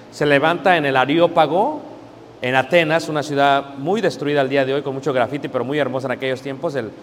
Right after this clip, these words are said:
la corona de, la, de Grecia, y les habla, les dice a todos, ¿verdad? "Sepa ciertísimamente todos que Dios ha colocado el tiempo de vuestra habitación, porque el linaje suyo somos,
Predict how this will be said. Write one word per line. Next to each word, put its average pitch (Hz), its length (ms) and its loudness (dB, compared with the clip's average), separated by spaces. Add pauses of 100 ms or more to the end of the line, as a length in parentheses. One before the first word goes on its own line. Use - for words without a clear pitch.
(260)
la 123 200 0
corona 135 320 0
de, 127 80 0
la, 120 140 -2
de 117 120 -2
Grecia, 127 440 -2 (560)
y 143 80 -4
les 143 240 -2
habla, 185 260 6
les 170 160 2
dice 156 200 -2
a 160 100 0
todos, 175 240 2
¿verdad? 156 240 2 (800)
"Sepa 208 460 2
ciertísimamente 190 880 -2
todos 175 640 0 (720)
que 147 160 6
Dios 160 260 2
ha 196 140 2
colocado 180 720 4 (1120)
el 143 240 0
tiempo 180 340 0
de 170 80 4
vuestra 139 400 0
habitación, 127 580 -4 (1600)
porque 170 240 2
el 170 60 6
linaje 180 400 0
suyo 190 300 -2
somos, 185 580 -6